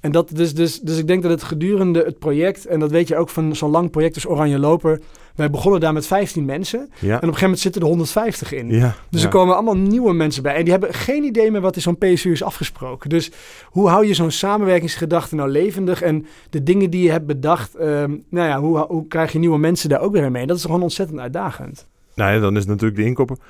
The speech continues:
Speaker 2: En hoe doe je dat dan, hè? Want je zegt, hoe hou je dat levend? Dat is dus belangrijk, dat is wat je zegt. Eh, je kunt het, je moet er aan het begin aandacht voor hebben, maar je moet er ook blijvend aandacht voor hebben.
Speaker 1: Mhm.
Speaker 2: Hoe ziet dat er dan uit in een, eh, in een pro-, eh, dus even een, een project wat in opbouw is, waar,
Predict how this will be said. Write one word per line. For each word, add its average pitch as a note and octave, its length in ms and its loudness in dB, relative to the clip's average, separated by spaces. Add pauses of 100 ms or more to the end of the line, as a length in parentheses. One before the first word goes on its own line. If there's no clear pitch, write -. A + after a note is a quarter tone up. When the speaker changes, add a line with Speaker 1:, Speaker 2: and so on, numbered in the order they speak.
(300)
Speaker 2:
En A2+ 180 -4
hoe A#2 180 2
doe F#3 180 0
je D#3+ 60 4
dat G#2+ 160 2
dan, F#2+ 140 -2
hè? B2 120 -2
Want C#3 140 -2
je A#2 60 -4
zegt, A#2+ 120 0
hoe A#2 160 2
hou B2+ 220 2
je G#2+ 60 0
dat G#2 140 0
levend? D3 340 0
Dat B2 120 -2
is G#2 80 -4
dus G2 140 -4
belangrijk, G#2 500 -2
dat B2 160 -2
is F#2 100 -6
wat F#2 160 -8
je F#2 80 -6
zegt. F#2+ 400 -6
Eh, F#2 220 -2
je F2+ 180 -2
kunt G2+ 240 -2
het, F#2+ 180 -10 (220)
je - 140 -2
moet G#2+ 200 0
er G#2+ 80 2
aan F#2+ 140 0
het E2+ 80 -8
begin A#2+ 360 -4
aandacht A2+ 340 -2
voor G#2+ 80 -6
hebben, F#2 220 -2
maar G2 80 0
je F#2+ 60 0
moet G2 180 -2
er F2 60 -2
ook D#2 120 -4
blijvend E2 400 0
aandacht A#2 280 -4
voor G2+ 100 0
hebben. A#2+ 260 2
Speaker 1:
Mhm. C3+ 160 2 (380)
Speaker 2:
Hoe C#3+ 160 2
ziet D3+ 200 -2
dat C3 200 0
er C3 100 0
dan B2 240 -4
uit B2+ 480 -4 (120)
in A2 180 -2
een, G#2 300 -2
eh, G2+ 220 -4
in A2+ 160 -4
een G#2+ 180 -2
pro-, - 100 -6
eh, C3+ 160 0
dus C3 280 -4
even A#2+ 220 -2
een, A2+ 220 -2
een A2 160 -6
project F#2+ 480 -2 (300)
wat - 200 0
in B2+ 100 -2
opbouw G2+ 360 2
is, C3 240 -2
waar, F#2+ 280 -2